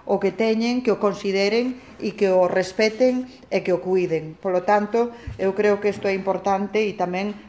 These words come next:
eh, de cara ao turismo, como decía antes, que, eh, houbo xente de todos os sitios que participou en algunha destas rutas. Eh, destacar alguna máis, pois, por exemplo,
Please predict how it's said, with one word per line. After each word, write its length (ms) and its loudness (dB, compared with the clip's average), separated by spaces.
eh, 240 4
de 80 0
cara 320 4
ao 160 6
turismo, 560 -2
como 160 -2
decía 400 0
antes, 320 -4
que, 320 -4
eh, 560 4
houbo 240 0
xente 400 0
de 80 2
todos 320 2
os 160 -6
sitios 240 -4
que 160 -4
participou 640 -2
en 160 -4
algunha 400 -2
destas 240 -6
rutas. 560 -12
Eh, 1000 2
destacar 640 4
alguna 380 4
máis, 520 2
pois, 220 -4
por 140 0
exemplo, 680 2